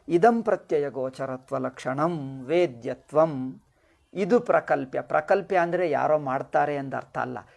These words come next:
ಎಲ್ಲರಲ್ಲಿ ಸ್ವಾಭಾವಿಕ ಅನುಭವ ಇದೆ. ಇದನ್ನು ಕಲ್ಪಯಿತ್ವ ಎಂದು ಹೇಳುತ್ತಾರೆ. ಸಂಸ್ಕೃತ ಇಲ್ಲಿ ಕಲಿಯಬೇಕು, ಇದು ವೇದಾಂತ ಪರಿ-,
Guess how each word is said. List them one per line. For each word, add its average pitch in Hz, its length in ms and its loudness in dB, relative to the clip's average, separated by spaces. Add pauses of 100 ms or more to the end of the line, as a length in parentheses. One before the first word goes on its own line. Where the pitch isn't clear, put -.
(160)
ಎಲ್ಲರಲ್ಲಿ 151 580 0
ಸ್ವಾಭಾವಿಕ 175 680 2
ಅನುಭವ 151 360 -2
ಇದೆ. 147 560 -6 (140)
ಇದನ್ನು 185 380 2
ಕಲ್ಪಯಿತ್ವ 175 720 0 (140)
ಎಂದು 156 180 -8
ಹೇಳುತ್ತಾರೆ. 131 520 -8 (220)
ಸಂಸ್ಕೃತ 170 520 -6
ಇಲ್ಲಿ 143 240 -6
ಕಲಿಯಬೇಕು, 151 580 -4
ಇದು 135 140 -8
ವೇದಾಂತ 139 380 -6
ಪರಿ-, 123 240 -10